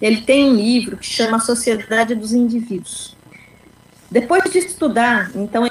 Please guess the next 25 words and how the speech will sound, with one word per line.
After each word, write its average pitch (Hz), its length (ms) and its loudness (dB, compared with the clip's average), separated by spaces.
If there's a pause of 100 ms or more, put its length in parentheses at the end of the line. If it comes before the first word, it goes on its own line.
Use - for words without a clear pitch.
ele 240 100 -4
vai 233 140 0
dizer 226 180 -2
que 226 60 -8
a - 40 -8
sociedade 220 440 -4
capitalista 226 640 -4
é - 20 0
uma 233 120 0
sociedade 220 760 -2
que 294 120 0
criou 277 440 2
a 185 100 0
ideia 190 320 4
de 180 140 -8
indivíduo, 185 480 -8
porque 254 420 0 (120)
nós 214 260 2
não 226 320 4
existimos 285 920 -4
enquanto 175 480 -8
indivíduo, 165 520 -8 (100)
somos - 300 -8
uma 170 120 -6
criação 233 920 -2